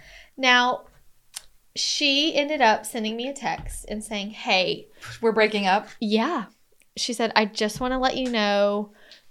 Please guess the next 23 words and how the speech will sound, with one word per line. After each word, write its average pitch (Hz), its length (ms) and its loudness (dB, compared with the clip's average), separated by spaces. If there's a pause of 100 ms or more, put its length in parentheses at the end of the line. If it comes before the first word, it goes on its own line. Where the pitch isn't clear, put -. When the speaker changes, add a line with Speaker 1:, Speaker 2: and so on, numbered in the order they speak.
(100)
Speaker 1:
you 220 100 -2
know, 214 160 4
we 214 140 2
have 196 340 2
decided 220 460 2
to 240 80 -6
go 202 180 4
in 208 100 0
another 190 340 -2
direction." 196 800 -4
Speaker 2:
That's - 120 -12
Speaker 1:
And 196 100 -4
I 190 200 0
said, 196 140 0
Speaker 2:
fine. 180 100 -10
Speaker 1:
"Listen, 170 500 -8
I 190 120 -2
totally 202 640 -4
understand. 185 920 -6
Speaker 2:
Right. 247 320 -6 (180)
Speaker 1:
It's 190 160 -4
really 196 380 0
not 185 420 2